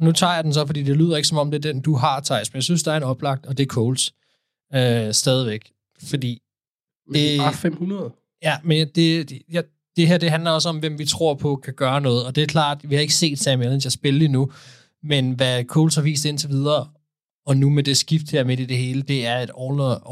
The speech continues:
Speaker 1: all or nothing move, de laver, og, øh, jeg vælger bare at være på at sige, det, det tror jeg simpelthen ikke på, det projekt, øh, og det kan også godt være, at det er dumt dristigt, men, men vi er jo også begyndt at bevæge os ind nu i, det har været lidt nemmere at udskille hold,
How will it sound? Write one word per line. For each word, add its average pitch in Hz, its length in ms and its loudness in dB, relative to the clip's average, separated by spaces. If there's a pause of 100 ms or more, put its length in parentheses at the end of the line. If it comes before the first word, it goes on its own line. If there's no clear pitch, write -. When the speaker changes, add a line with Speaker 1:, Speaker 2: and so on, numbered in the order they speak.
Speaker 1:
all 147 80 2
or 143 40 2
nothing 131 480 0
move, 120 180 -2 (100)
de 139 80 -2
laver, 120 340 0 (480)
og, 120 340 2
øh, 104 180 -2 (140)
jeg 135 160 0
vælger 127 220 2
bare 120 280 -2
at 117 60 -6
være 110 180 -6
på 123 160 -2
at 117 80 -2
sige, 113 220 -4
det, 117 400 -6
det 127 100 -2
tror 135 180 2
jeg 123 80 0
simpelthen 113 220 -4
ikke 113 160 -12
på, 147 220 0 (200)
det 123 100 -10
projekt, 120 560 -4
øh, 117 140 -2
og 117 120 -6
det 131 80 -4
kan 127 80 -4
også 113 140 -6
godt 117 120 -10
være, 117 120 -8
at 117 120 -10
det 117 160 -6
er 107 240 -4
dumt 113 280 -6
dristigt, 120 420 -4
men, 107 260 -6 (140)
men 127 160 2
vi 131 240 4
er 143 120 4
jo 190 100 4
også 156 160 0
begyndt 170 300 -4
at 151 80 -4
bevæge 135 280 -4
os 127 120 -2
ind 151 160 -4
nu 139 200 -2
i, 127 100 -4
det 127 140 -8
har 123 80 -2
været 117 140 -2
lidt 151 120 0
nemmere 160 340 2
at 139 60 0
udskille 135 380 -2
hold, 143 240 0